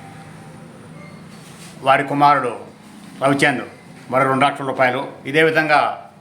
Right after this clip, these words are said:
మరికొందరు, వారితో పాటు దేశ విదేశాల్లో ఉన్న వాళ్ళు కూడా WhatsApp, Facebook, Instagram, Telegram, ఎక్స్ తదితర మాధ్యమాలను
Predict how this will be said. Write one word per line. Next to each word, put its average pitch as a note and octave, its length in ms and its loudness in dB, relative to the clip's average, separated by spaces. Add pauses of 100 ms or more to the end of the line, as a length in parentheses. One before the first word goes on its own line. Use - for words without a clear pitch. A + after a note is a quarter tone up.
(300)
మరికొందరు, D3+ 680 2 (880)
వారితో D3 300 2
పాటు C#3 420 0 (500)
దేశ D#3+ 260 2
విదేశాల్లో D3 520 2
ఉన్న C#3+ 180 0
వాళ్ళు C3+ 200 2
కూడా C3 340 0 (560)
WhatsApp, D3 420 0
Facebook, D3 340 -2 (680)
Instagram, C#3 640 2
Telegram, C#3 420 2 (1120)
ఎక్స్ C#3+ 400 0 (640)
తదితర C#3+ 260 4
మాధ్యమాలను C3+ 720 0